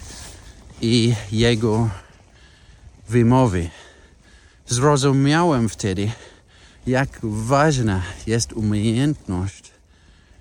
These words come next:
em, czytania w s-, w, e, nauce języka.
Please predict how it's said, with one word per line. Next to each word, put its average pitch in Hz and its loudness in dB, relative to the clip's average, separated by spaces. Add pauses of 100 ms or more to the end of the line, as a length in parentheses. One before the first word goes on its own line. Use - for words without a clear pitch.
(360)
em, 101 0 (540)
czytania 123 0 (300)
w - -16
s-, - -4 (720)
w, 104 -8
e, 104 2
nauce 107 0
języka. 98 -4